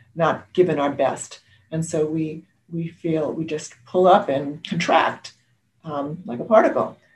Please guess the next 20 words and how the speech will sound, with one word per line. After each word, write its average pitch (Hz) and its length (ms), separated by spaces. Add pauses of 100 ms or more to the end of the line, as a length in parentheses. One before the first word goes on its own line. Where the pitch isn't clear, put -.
(140)
And 156 460
it 175 180
doesn't 175 460 (360)
help 180 340
the - 80
conversation. 170 720
It - 100
doesn't 156 280
help 151 260
our 139 100
connection. 160 720 (300)
And 170 180
so, 160 380
um, 151 340 (560)
uh, - 200
this 190 180
is 180 140
a 135 120
really 196 520
interesting, 202 880